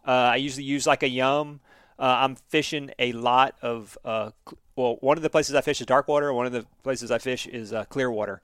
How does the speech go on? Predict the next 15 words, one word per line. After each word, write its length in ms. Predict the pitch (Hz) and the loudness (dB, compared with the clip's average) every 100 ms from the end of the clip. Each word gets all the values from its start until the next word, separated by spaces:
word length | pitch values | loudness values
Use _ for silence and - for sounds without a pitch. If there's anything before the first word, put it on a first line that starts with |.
| _ _ | _ _
So 300 | - - 120 | -8 2 2
obviously 380 | 110 131 127 131 | 6 4 4 0
I 80 | 113 | -2
kinda 220 | 131 120 | 0 -2
change 280 | 107 127 117 | -2 -4 -4
up 100 | 123 | -6
the 80 | - | -6
colors, 540 | 123 120 117 110 - - - | -2 -2 -2 -6 -14 -18 -10
uh, 200 | 104 107 123 | -10 -10 -10
depending. 480 | 123 131 120 113 | -6 -4 -4 -6
I 60 | 117 | -4
w-, 200 | 120 117 | -4 -4
I 80 | 104 | -6
kinda 220 | - 123 | -4 -4
fish, 360 | 107 123 117 - | -2 -4 -6 -8